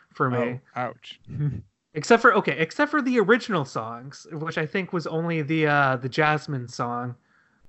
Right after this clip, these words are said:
Speaker 1: 'Cause that song I still think was actually good. The other ones, like, just the redos of the other ones, while they try and do something different, like, it's just,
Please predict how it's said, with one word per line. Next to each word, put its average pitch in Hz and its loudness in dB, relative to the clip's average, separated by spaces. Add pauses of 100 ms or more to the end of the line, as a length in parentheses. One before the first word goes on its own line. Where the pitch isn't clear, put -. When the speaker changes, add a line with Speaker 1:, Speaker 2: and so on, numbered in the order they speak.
(200)
Speaker 1:
'Cause 151 4
that 190 4
song 226 6
I 170 4
still 165 -2
think 160 -2
was 127 -4
actually 143 -2
good. 117 -8 (580)
The 160 2
other 180 4
ones, 190 0
like, 160 -2
just - -8
the 127 -2
redos 202 -2
of 151 4
the 147 2
other 202 4
ones, 202 4
while 165 2
they 156 4
try 185 2
and 185 0
do 170 -2
something 143 -2
different, 151 2
like, 143 0
it's 135 -6
just, - -8